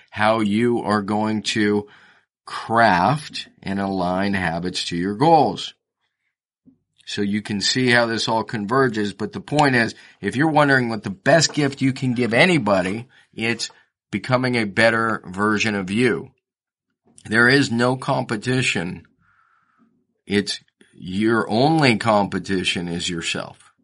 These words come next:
Are you better this month than you were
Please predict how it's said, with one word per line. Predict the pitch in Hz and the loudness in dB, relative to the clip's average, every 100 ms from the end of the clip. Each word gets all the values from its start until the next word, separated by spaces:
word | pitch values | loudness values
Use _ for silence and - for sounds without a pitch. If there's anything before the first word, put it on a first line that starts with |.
| _ _ | _ _
Are | 90 | -2
you | 98 101 | 0 0
better | 87 95 107 127 127 131 - - _ - _ _ _ _ _ _ _ _ _ - | -2 2 4 6 4 2 -4 -20 _ -20 _ _ _ _ _ _ _ _ _ -16
this | 82 87 113 147 - | -14 0 4 4 4
month | 131 127 123 110 | 2 2 2 -2
than | 87 90 98 | -10 -4 -2
you | 101 101 | 0 -2
were | 95 98 98 95 90 | -2 -2 -2 -2 -6